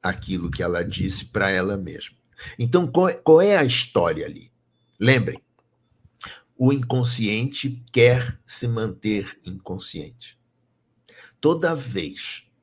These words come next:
que eu vou pro meu lugar de, de jogar pra fora, algumas coisas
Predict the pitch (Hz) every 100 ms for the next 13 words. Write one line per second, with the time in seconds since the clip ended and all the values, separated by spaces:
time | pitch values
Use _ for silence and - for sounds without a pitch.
0 | _ - 110 95 101 95 92 123 147 147
1 | 123 117 117 131 127 - - 82 73 -
2 | - - _ _ _ _ _ - 92 80
3 | 73 - _ _ _ _ _ _ _ -
4 | 101 98 95 85 95 - - - - 123
5 | 117 - _ _ _ _ _ _ _ _
6 | _ - - - - 127 135 123 131 175
7 | 190 185 135 - - 127 127 110 87 82
8 | 82